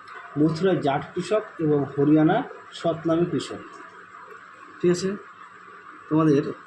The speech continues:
এই প্রশ্নের উত্তরটা আমি তোমাদের মুখে বলে দিলাম, তোমরা একটু লিখে নিও। আমি আরও একবার রিপিট করছি, উত্তরটা হবে মথুরায় জাট কৃষক এবং হরিয়ানায়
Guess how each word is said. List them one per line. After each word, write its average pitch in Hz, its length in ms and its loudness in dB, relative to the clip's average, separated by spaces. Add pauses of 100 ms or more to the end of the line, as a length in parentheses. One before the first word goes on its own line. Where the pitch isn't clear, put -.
এই 156 80 -4
প্রশ্নের 165 320 -4
উত্তরটা 160 400 -2 (180)
আমি 160 180 2
তোমাদের 160 260 4
মুখে 147 240 0
বলে 156 160 8
দিলাম, 170 220 2
তোমরা 135 240 0
একটু 220 140 -4 (540)
লিখে 127 200 0
নিও। 120 160 -2
আমি 131 180 0
আরও 147 180 2
একবার 160 200 2
রিপিট 139 260 -4
করছি, - 220 -8 (140)
উত্তরটা 143 360 -6
হবে 170 160 0 (760)
মথুরায় 170 760 2 (560)
জাট 151 260 0 (160)
কৃষক 156 500 2 (400)
এবং 170 220 4 (540)
হরিয়ানায় 156 640 4